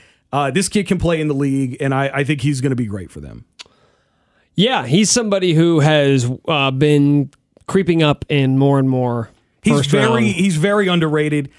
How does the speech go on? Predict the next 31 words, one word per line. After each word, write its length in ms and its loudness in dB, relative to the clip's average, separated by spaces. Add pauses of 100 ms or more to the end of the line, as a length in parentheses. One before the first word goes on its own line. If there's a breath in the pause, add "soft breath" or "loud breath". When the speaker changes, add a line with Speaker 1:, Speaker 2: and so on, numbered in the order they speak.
(360 soft breath)
Speaker 1:
I 80 0
don't 400 -4
think 200 -2
he's 260 -2
the 100 0
best 480 -2
lineman 840 0 (440)
right 320 -2
now, 520 0
but 140 -2
I 60 0
think 240 -2
he 120 0
has 200 -2
a 60 -4
chance 420 -2
to 200 -4
end 200 0
up 120 -4
being 280 0
the 80 -2
best 280 -4
lineman 460 0
from 220 -2
this 160 -4
class 400 -4
just 340 -4
because 400 -2
of 100 -10
how 200 -2
quickly 640 -6